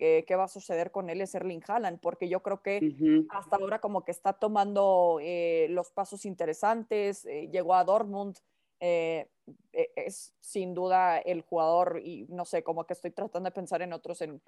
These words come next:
Speaker 1: eh, en el Dortmund, sé que sí hay, eh, elementos como, como Marco Reus, pero, eh, como que aparte de él,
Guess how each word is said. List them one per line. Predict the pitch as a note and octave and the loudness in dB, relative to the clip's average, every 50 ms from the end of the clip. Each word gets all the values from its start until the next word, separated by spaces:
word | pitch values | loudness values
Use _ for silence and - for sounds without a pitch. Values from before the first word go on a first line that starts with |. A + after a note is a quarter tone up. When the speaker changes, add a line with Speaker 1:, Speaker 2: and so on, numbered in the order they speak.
| _ _ _ _ _ _ | _ _ _ _ _ _
Speaker 1:
eh, | E3+ E3+ E3+ E3+ D#3+ D#3+ D3+ - - | -2 0 2 2 2 0 -2 -2 -4
en | E3+ F3 F3 | -4 -2 -2
el | E3 D#3+ | 0 2
Dortmund, | D#3+ E3+ F3 F#3+ F#3 F3+ | 2 2 2 0 -6 -6
sé | - F#3+ F3 | -6 -8 -2
que | - F3+ E3+ C#3+ D#3 | 2 2 2 2 2
sí | - - F#3 F3+ F3+ | -4 -4 -2 2 4
hay, | F3 E3+ D#3+ D#3+ E3+ E3+ E3 D3+ | 4 4 4 2 0 -2 -4 -2
eh, | D3+ D3+ C3 - | -2 -4 -2 -2
elementos | E3 F3 E3+ E3+ E3+ - E3+ - | -4 -4 -4 -6 -8 -10 -12 -8
como, | - F3+ E3 D#3+ D3+ B2+ - - | -8 -6 -6 -4 -6 -6 -8 -8
como | - F3+ E3+ D#3+ | -6 -6 -6 -2
Marco | D#3+ E3+ F3+ - F3 F3 | -2 -2 -2 0 -2 -2
Reus, | G3 A3+ A#3 A3+ - _ | 2 0 0 0 -2 _
pero, | - F#3+ F3+ E3+ D#3+ E3 _ _ _ _ _ _ | 2 4 6 6 4 2 _ _ _ _ _ _
eh, | - - - _ _ _ _ | -20 -20 -20 _ _ _ _
como | - G3 F3+ F#3 F3+ | -4 -2 -2 -2 -2
que | F3+ | -4
aparte | F3+ - G3 F#3+ F#3+ - A#3 A#3 | -4 0 0 0 0 0 -4 -2
de | G3 F#3 F3 F3+ | 0 0 0 0
él, | F#3+ A#3 A#3+ - | 2 0 -2 -2